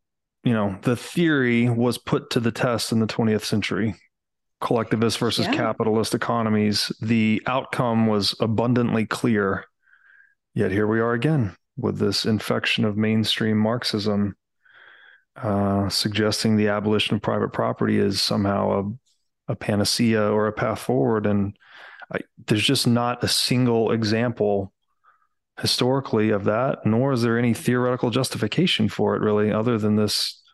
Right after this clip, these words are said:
Speaker 1: this failed theory of, of Marxism.
Speaker 2: You will
Speaker 1: Um,
Speaker 2: own nothing and be happy.
Speaker 1: <laughs>
Speaker 2: That's the, that's the phrase.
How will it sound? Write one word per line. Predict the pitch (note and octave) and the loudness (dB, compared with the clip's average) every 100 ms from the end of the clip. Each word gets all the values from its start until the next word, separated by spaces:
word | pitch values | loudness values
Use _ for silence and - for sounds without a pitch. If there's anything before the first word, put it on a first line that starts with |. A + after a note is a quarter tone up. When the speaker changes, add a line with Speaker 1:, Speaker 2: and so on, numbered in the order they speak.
| _ _ _ _ | _ _ _ _
Speaker 1:
this | A#2 G#2 | -2 -2
failed | - A2 A2+ A2+ A2 G2+ | -2 0 0 2 0 -4
theory | - G#2+ G#2+ A2 | -4 -2 0 0
of, | G2+ G#2 | -2 -4
of | G#2 | -4
Marxism. | G#2 A#2 A#2+ G#2+ G2+ G2+ G2+ _ _ _ - - - _ - | -2 -2 -2 -4 -4 -4 -4 _ _ _ -20 -20 -20 _ 0
Speaker 2:
You | G3 | 2
will | G3 G3+ | 4 2
Speaker 1:
Um, | G3+ G#3+ | 2 4
Speaker 2:
own | A#3+ | 4
nothing | A#3 A3+ A3+ A3 G3+ | 4 4 2 0 0
and | E3+ | 0
be | F3+ | -2
happy. | F3+ D3 D3+ B1 - - - - - _ - | -2 -4 -4 -6 -8 -10 -14 -14 -16 _ -2
Speaker 1:
<laughs> | - - - - - | -2 0 -4 -6 -12
Speaker 2:
That's | - F3 - | -4 -4 -4
the, | F3+ - | -10 -2
that's | F3 F3 | -2 0
the | F3+ | -4
phrase. | - E3 D3+ | 0 2 0